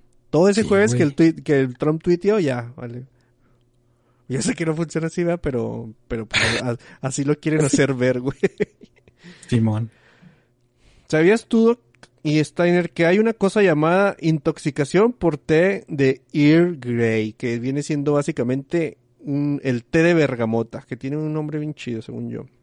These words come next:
Speaker 1: Si le,
Speaker 2: <laughs>
Speaker 1: si tomas cuatro litros de esa madre, güey,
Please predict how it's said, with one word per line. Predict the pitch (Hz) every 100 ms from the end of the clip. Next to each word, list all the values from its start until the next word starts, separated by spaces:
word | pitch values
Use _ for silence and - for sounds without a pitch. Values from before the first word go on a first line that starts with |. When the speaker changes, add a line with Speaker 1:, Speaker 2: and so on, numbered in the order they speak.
| _ _ _ _ _ _ _ _ _ _
Speaker 1:
Si | - 180
le, | 170 180 190
Speaker 2:
<laughs> | 185 170
Speaker 1:
si | 202
tomas | 165 208 220 285 -
cuatro | - 214 214 233 285 294
litros | 269 214 240 240
de | 214
esa | 208 233
madre, | 214 185 190 220
güey, | 240 262 320